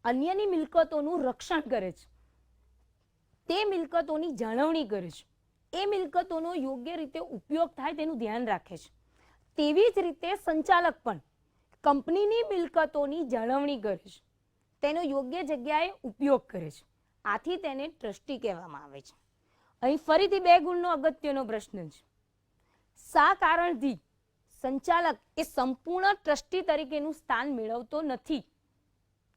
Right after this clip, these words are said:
શા કારણથી સંચાલક એ ટ્રસ્ટી તરીકેનું સંપૂર્ણ સ્થાન મેળવતો નથી? એના જવાબમાં બે કારણ છે. પહેલું કારણ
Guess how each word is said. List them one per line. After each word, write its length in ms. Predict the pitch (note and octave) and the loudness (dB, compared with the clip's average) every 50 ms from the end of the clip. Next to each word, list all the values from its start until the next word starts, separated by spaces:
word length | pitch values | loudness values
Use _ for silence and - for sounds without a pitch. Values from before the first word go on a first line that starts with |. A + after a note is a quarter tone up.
| _ _ | _ _
શા 320 | - - - C4+ A#3 C4 | -10 -4 -2 0 0 0
કારણથી 640 | D4 - D4+ C#4+ D4 D4+ D#4+ D#4 C4+ - E4+ F#4+ F#4+ | 0 2 2 2 2 0 -2 -4 -4 -2 -2 -2 -4
સંચાલક 640 | - - D4 D4 - - E4 D#4 D4+ C4 A3+ - _ _ _ _ _ - | -4 -4 -6 -4 -2 0 2 2 4 4 2 0 _ _ _ _ _ -10
એ 60 | C4 | -10
ટ્રસ્ટી 480 | - - - C4+ C4 - - G4 G4 | -8 -6 -6 -8 -6 -6 -4 -2 -2
તરીકેનું 680 | F#4+ E4+ D#4 C#4+ D4+ C4 C#4 C#4+ C4+ C4+ C#4 D#4 F#4 - - - - - - - - _ _ _ _ | 0 0 -2 -2 -4 -6 -6 -6 -4 -2 -2 -2 -2 -4 -6 -10 -20 -20 -20 -20 -20 _ _ _ _
સંપૂર્ણ 580 | - - - C4+ C4+ B3+ - D#4 E4+ F4+ F#4+ | -4 2 4 4 4 4 2 2 4 4 2
સ્થાન 340 | G4 - - E4 C#4+ D4 D#4 | 0 0 2 2 2 2 2
મેળવતો 580 | C#4 B3 A#3 A#3+ B3+ B3 - D4 D4+ F#4 A#4+ - _ - A#3+ | 0 -2 -2 -2 -4 0 4 6 6 6 6 4 _ -4 0
નથી? 360 | B3 C#4+ C#4+ - D#4+ C4 - _ _ _ _ _ _ _ _ _ | 0 0 0 -2 -4 -6 -6 _ _ _ _ _ _ _ _ _
એના 180 | - A3 A#3+ C4+ | -8 -6 -6 -4
જવાબમાં 580 | B3 - C#4 B3+ C4+ D4+ E4+ F4+ F4 G4 F#4+ F4 | -4 -4 -2 0 0 0 0 0 0 0 0 2
બે 140 | F4+ E4+ | 0 0
કારણ 360 | D4+ A#3+ A#3+ G#3 G3 F3+ F#3 E3 | 2 2 0 0 0 -4 -10 -14
છે. 160 | - - - _ _ _ _ _ _ _ _ _ _ _ - | -16 -18 -20 _ _ _ _ _ _ _ _ _ _ _ 0
પહેલું 300 | - A#3 B3 C4 D4+ B3+ | 2 2 2 2 0 2
કારણ 320 | D#4+ D#4 D4 D#4+ E4 F#4+ | 2 4 4 4 2 -2